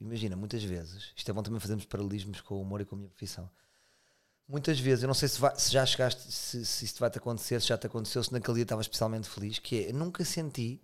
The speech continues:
que estavas com pressa. Porque eu às vezes,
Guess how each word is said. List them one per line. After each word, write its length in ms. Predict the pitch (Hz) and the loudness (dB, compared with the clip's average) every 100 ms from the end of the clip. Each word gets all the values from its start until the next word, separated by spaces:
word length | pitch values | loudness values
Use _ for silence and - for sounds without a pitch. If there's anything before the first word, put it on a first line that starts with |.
| _ _ _ | _ _ _
que 60 | - | 2
estavas 260 | 165 156 | 4 6
com 140 | - 160 | 2 4
pressa. 400 | 147 117 - 156 _ _ _ _ - | 4 2 0 -10 _ _ _ _ -4
Porque 160 | - | 8
eu 60 | 165 | 10
às 100 | 143 | 10
vezes, 380 | 170 - - | 8 6 2